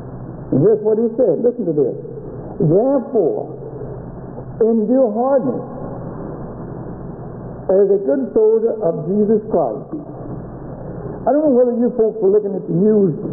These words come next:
on your television sets, and, and, uh,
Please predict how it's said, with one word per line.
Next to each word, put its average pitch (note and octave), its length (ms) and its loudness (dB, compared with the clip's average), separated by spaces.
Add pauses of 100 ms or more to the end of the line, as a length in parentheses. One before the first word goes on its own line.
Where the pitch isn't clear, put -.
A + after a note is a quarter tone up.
(160)
on F#3 240 4
your E3 240 6
television D3+ 640 4
sets, E3 400 2
and, A#2+ 240 4 (320)
and, C3 320 4
uh, B2 160 4